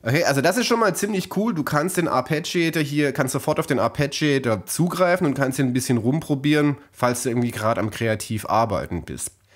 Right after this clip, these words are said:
Die zweite Funktion, die sehr spannend ist, ist, dass du hier das Aussehen deines Arpeggiators auch verändern kannst. Ich mache das hier einfach mal ein bisschen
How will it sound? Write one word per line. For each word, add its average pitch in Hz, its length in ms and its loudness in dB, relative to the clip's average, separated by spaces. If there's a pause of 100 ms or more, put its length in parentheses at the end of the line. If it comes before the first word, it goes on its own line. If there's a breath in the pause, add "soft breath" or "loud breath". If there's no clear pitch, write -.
(100)
Die 113 60 -6
zweite 185 320 0
Funktion, 190 400 2
die 175 80 -2
sehr 135 200 2
spannend 156 520 0
ist, 151 320 -2
ist, - 460 -2
dass 117 200 0
du 131 180 2
hier 135 600 2 (400 loud breath)
das 107 340 0
Aussehen 120 1000 2
deines 123 400 2
Arpeggiators 131 1120 0
auch 113 240 2
verändern 110 500 -2
kannst. - 280 -8
Ich - 80 -10
mache 117 180 0
das 123 160 -2
hier 123 160 2
einfach 117 160 0
mal 113 160 2
ein 101 100 -2
bisschen 101 540 -4